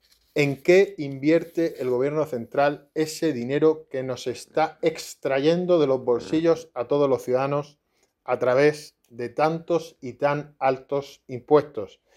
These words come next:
Y la respuesta la estamos teniendo también en la sede del Tribunal Supremo en estos días. Lo mismo se va el dinero en mordidas que se va en colocar en empresas públicas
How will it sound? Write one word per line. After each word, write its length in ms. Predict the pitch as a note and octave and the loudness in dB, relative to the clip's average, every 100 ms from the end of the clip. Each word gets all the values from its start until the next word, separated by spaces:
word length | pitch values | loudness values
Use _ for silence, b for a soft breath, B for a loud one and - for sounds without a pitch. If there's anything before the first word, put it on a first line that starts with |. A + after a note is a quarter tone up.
| _ | _
Y 60 | C3+ | -2
la 100 | C#3 | 2
respuesta 380 | C#3+ D#3 E3 F3 | 2 2 4 4
la 80 | D#3 | 4
estamos 300 | D#3+ D#3 D3+ | 2 0 -2
teniendo 580 | D3+ D#3 D#3+ E3+ E3+ _ _ _ _ | -2 0 0 0 -2 _ _ _ _
también 720 | - C3 C3 D#3 E3+ F#3+ - _ _ _ _ _ _ | -4 -4 2 4 4 2 -10 _ _ _ _ _ _
en 160 | C#3+ C3+ | -8 -2
la 120 | C3+ | -2
sede 340 | - D#3 E3 | 4 6 8
del 160 | D#3 - | 6 2
Tribunal 400 | C3 B2+ C3+ C#3+ | -6 -6 -4 -4
Supremo 640 | - A#2+ E3+ G3+ D3 C3+ | -6 -2 -2 0 0 0
en 80 | C3+ | -2
estos 300 | C#3 - A#2+ | -4 -6 -2
días. 480 | D#3+ F#3+ A2+ - - _ _ _ _ _ _ _ _ _ _ | 2 4 2 -2 -20 _ _ _ _ _ _ _ _ _ _
Lo 200 | C#3 C#3 | 2 2
mismo 640 | D#3 F3 F3+ F#3 F3+ F3+ _ _ _ | 4 4 6 4 4 -2 _ _ _
se 240 | - D3 | -10 -2
va 320 | C#3+ D#3 D#3 D#3 | 4 6 6 2
el 160 | D3 | -4
dinero 420 | C#3+ D3+ D3 C#3+ - | -2 -2 0 0 -2
en 160 | D3+ D#3 | -6 0
mordidas 560 | D#3 D#3+ F#3 F#3+ F#3+ | 0 2 2 4 2
que 160 | - C#3 | 0 -6
se 160 | - | -4
va 260 | C3 D3 D3+ | 2 2 0
en 120 | C#3 B2+ | -6 -4
colocar 680 | B2+ A#2+ C#3+ C#3+ C#3+ - - | -2 2 4 4 4 -4 -16
en 140 | C3+ | -10
empresas 400 | B2 C#3+ C3+ C#3+ | -8 -4 -2 -2
públicas 640 | - C#3 C3+ C3+ B2+ - | -2 -4 0 0 0 -10